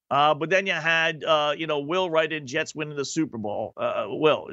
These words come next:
brother, it's, it's not about your favorite team. It's, it's about, you know, uh, something negative. I'm, I'm, I'm the negative guy. Uh, John writes in, "No more political statements in sports." Again, that would be a positive thing. Um, in my eyes, not necessarily a negative thing.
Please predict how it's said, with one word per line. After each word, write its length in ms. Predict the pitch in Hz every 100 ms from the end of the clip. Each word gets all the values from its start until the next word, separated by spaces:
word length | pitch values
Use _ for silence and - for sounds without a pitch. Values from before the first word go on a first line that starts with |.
| 87
brother, 340 | 139 127 -
it's, 260 | - - 123
it's 200 | 131 -
not 180 | 170 190
about 340 | 151 156 143
your 120 | 139
favorite 340 | 143 131 117 -
team. 220 | 92 82
It's, 140 | 123
it's 160 | 143 -
about, 360 | 123 139 139 -
you 120 | 147
know, 260 | 131 123 - - _ _ _ -
uh, 200 | 107 87
something 420 | - 190 175 156
negative. 400 | 156 135 101 98
I'm, 180 | 135 131
I'm, 240 | 143 147
I'm 200 | 139 160
the 80 | 156
negative 400 | 147 123 104 95
guy. 260 | 95 80 -
Uh, 380 | 117 123 127 127
John 340 | 131 160 180
writes 240 | 180 175 -
in, 140 | 160
"No 120 | 160
more 160 | 175 170
political 440 | - 165 165 139
statements 480 | 139 160 160 151 120
in 80 | 120
sports." 600 | 113 - 185 214 214 -
Again, 340 | 147 139 160 147
that 160 | 139
would 120 | 139
be 100 | 131
a 60 | 127
positive 540 | - 165 185 175 180 -
thing. 340 | 180 175 175 -
Um, 560 | 151 151 131 131 131 127
in 240 | 120 113 131
my 240 | 139 143
eyes, 160 | 143 127
not 180 | 139 139
necessarily 520 | 139 - 139 135 131
a 140 | 127
negative 500 | 127 151 170 165 165 -
thing. 360 | 170 170 165